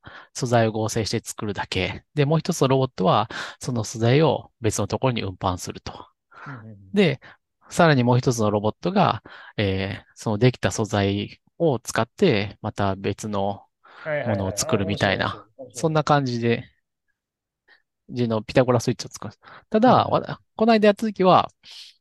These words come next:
Speaker 1: 結構ギギネットさんとかは紙プログラムを作るんですよ。その一人のロボットが何でもする。
Speaker 2: あ、わか-、わかった。
Speaker 1: すべて、
Speaker 2: なんか、
Speaker 1: すべてのことをやる。
Speaker 2: <laughs> なる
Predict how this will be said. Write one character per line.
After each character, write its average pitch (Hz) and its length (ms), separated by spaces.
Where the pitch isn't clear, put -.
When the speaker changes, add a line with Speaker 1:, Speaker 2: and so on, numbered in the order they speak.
Speaker 1:
結 185 140
構 113 140
ギ 113 160
ギ 139 60
ネ 165 80
ッ 170 40
ト - 120
さ 117 120
ん 104 60
と - 80
か 107 140
は 120 340
紙 143 260
プ 143 160
ロ 135 120
グ 131 80
ラ 113 100
ム 92 100
を 90 100
作 - 200
る 98 60
ん - 20
で - 20
す - 120
よ。 95 60
そ - 120
の 113 60
一 127 240
人 107 100
の 95 80
ロ 95 140
ボ 104 80
ッ 98 100
ト 107 80
が 95 100
何 98 260
で 110 100
も 101 120
す 120 160
る。 101 180
Speaker 2:
あ、 - 20
わ 151 120
か-、 147 220
わ 151 140
か - 20
っ - 40
た。 226 40
Speaker 1:
す - 180
べ 151 140
て、 - 60
Speaker 2:
な 135 60
ん - 20
か、 - 40
Speaker 1:
す 165 120
べ 131 100
て 120 140
の 101 180
こ - 220
と 107 100
を 95 80
や 90 140
る。 - 180
Speaker 2:
<laughs> 277 460
な 139 140
る 131 140